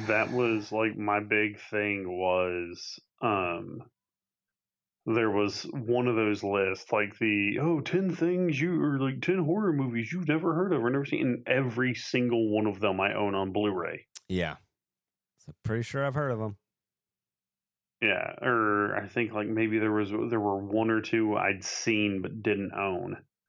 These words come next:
Speaker 1: But, like, yeah, just a huge pain in the ass to
Speaker 2: Yeah.
Speaker 1: try and dig through stuff like that. But going back to, like, Blade Runner, like, at this point, I just don't fucking care.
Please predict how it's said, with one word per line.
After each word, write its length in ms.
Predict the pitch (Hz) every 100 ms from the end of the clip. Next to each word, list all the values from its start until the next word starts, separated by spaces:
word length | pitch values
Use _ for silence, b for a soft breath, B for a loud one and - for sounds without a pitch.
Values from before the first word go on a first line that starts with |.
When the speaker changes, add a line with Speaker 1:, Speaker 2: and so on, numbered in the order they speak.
| _ _ -
Speaker 1:
But, 140 | 107
like, 420 | - 107 104 95 - - _ _ _ _ _ _ _ _ _ _ _ _ _ -
yeah, 240 | - - - - 147
just 320 | - 120 - -
a 120 | 113
huge 1040 | - - - 135 131 127 120 110 104 -
pain 220 | - 104 95
in 140 | 92
the 180 | 90 87
ass 520 | 85 85 87 - - 170 -
to 300 | - 101 95
Speaker 2:
Yeah. 60 | 80
Speaker 1:
try 280 | 131 107 98
and 120 | 98
dig 240 | 98 95
through 200 | - 104
stuff 200 | 90 110
like 180 | 101 98
that. 160 | 101 101
But 120 | 127 147
going 220 | 190 165
back 180 | 143 131
to, 80 | 117
like, 280 | 110 98 95
Blade 260 | 101 101
Runner, 280 | 104 101 98
like, 180 | 98 107
at 160 | 117 120
this 180 | 180 175
point, 280 | - 156 110
I 100 | 110
just 220 | 135 -
don't 260 | 113 127
fucking 760 | - - - 135 - 120 104 101
care. 560 | - 101 98 95 87